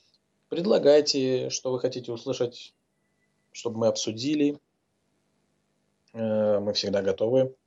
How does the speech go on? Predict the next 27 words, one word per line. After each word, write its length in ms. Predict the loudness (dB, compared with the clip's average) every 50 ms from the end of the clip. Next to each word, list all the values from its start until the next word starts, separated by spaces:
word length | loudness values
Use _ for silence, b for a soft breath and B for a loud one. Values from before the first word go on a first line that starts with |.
| B B B B B B B _ _
Если 340 | -6 -2 0 2 2 2 2
хотите 340 | 4 2 2 0 -2 -4 -2
поучаствовать 600 | 0 0 2 4 4 4 2 2 2 -2 -2 -2
в 40 | -4
наших 300 | -6 -6 -6 -8 -8 -4
диалогах, 600 | -2 -2 -2 -2 -4 -8 -8 -10 -12 -12 -16 _ _ _ _ _ _ _ _ _ _ _ _ _ _ _ _ _ _ _
э, 280 | -8 -6 -4 -4 -6 -6 -8
пишите 320 | -8 -8 -8 -4 0 2
об 100 | 2 4 2
этом 200 | 2 0 0 0
тоже 200 | -2 -2 -2 -4
в 40 | -8
комментариях. 680 | -6 -4 -4 -2 0 2 4 6 6 6 6 4 2 -2 _ _ _ _ B B B B B _ -10
Не 160 | -6 -4 0
забывайте 540 | 0 2 2 4 6 6 6 4 4 0 -6
подписываться 600 | -12 -12 -14 -14 -14 -14 -12 -12 -10 -10 -10 -10
на 160 | -10 -10 -8 -8
наш, 280 | -10 -10 -12 -14 -16 -10
на 120 | -8 -6
нас 180 | -4 -4 -4 -4
в 40 | -4
социальных 420 | -6 -4 -4 -2 -2 -2 -4 -6
сетях. 360 | -6 -6 -4 -2 -2 -2 -4
Это 200 | -6 -6 -6 -8 -8
ВКонтакте, 600 | -10 -12 -14 -12 -10 -8 -8 -8 -8 -10 -12 -12
Фейсбуке, 600 | -10 -10 -12 -12 -8 -6 -6 -6 -4 -4 -6 -8
Твиттере, 600 | -8 -8 -8 -6 -6 -4 -4 -4 -4 -4 -4